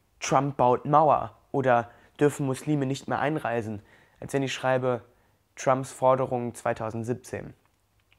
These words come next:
Das ist ein Prozess, der schon seit Jahren stattfindet, denn die Printmedien verlaufen in etwa so. Sie gehen praktisch unter. Man verkauft einfach nichts mehr. Die meisten Leute lesen im Internet oder YouTube ist Bezugsquelle Nummer eins, was Informationen angeht.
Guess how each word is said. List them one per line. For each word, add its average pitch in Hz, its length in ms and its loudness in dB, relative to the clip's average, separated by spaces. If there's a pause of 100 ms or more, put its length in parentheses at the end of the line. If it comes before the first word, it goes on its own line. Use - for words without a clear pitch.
(360)
Das 170 180 -2
ist 175 80 -6
ein 147 160 -4
Prozess, 147 460 -4
der 135 100 -4
schon 139 140 -8
seit 135 180 -2
Jahren 120 300 -2
stattfindet, 107 600 -10 (300)
denn 135 240 -2
die 147 60 -2
Printmedien 156 760 0 (220)
verlaufen 139 400 2
in 127 60 -2
etwa 123 260 -2
so. 113 300 -6 (200)
Sie 139 100 -4
gehen 143 220 0
praktisch - 460 -10
unter. 113 320 -4
Man 127 140 -6
verkauft 185 420 -4
einfach 127 240 -4
nichts 131 280 -8
mehr. 143 120 -2
Die 139 80 -8
meisten 151 320 -6
Leute 139 360 -2 (280)
lesen 151 280 -4
im 117 80 -4
Internet 147 420 -4
oder 139 320 0 (420)
YouTube 151 540 -2 (100)
ist 131 160 -8
Bezugsquelle 127 560 -6
Nummer 117 280 -2
eins, 110 260 -6
was - 100 -16
Informationen 120 500 -4
angeht. - 340 -8